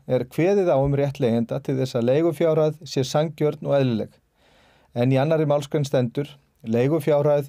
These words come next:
skal vera sanngjörn og eðlileg í garð beggja aðila." Í fyrstu málsgrein segir að aðilum sé hins vegar frjálst að semja um fjárhæð húsaleigu og hvort og hvernig hún breytist á leigutímanum.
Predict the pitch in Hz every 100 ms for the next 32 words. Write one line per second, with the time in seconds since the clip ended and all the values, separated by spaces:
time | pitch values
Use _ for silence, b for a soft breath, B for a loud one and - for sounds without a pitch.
0 | - - 123 131 131 131 127 127 127 -
1 | 127 123 123 123 127 220 - 113 113 127
2 | 127 123 127 127 117 110 - 113 113 110
3 | 127 120 110 - 127 113 98 - _ _
4 | b b b b b b b 123 175 208
5 | 240 175 135 113 113 131 127 113 107 120
6 | 123 120 123 131 127 113 113 113 123 107
7 | 107 120 117 127 117 - 120 135 120 113
8 | 123 120 127 135 113 120 127 127 135 131
9 | 107 104 120 117 117 - 123 117 117 110
10 | 110 127 131 113 127 131 113 110 95